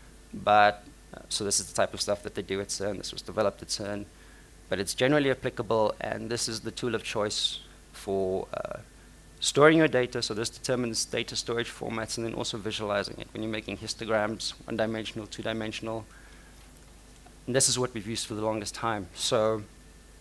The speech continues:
our data gets stored in this format. But recently, we've tried to m-, move with the times.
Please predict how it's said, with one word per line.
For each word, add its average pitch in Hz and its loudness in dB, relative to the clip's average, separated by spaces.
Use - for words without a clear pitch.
our 104 -4
data 139 2
gets 135 2
stored 117 2
in 107 -4
this 92 0
format. - -4
But - -2
recently, 160 8
we've 135 4
tried 135 8
to 139 2
m-, 113 0
move 110 0
with 113 -4
the 98 -12
times. - 2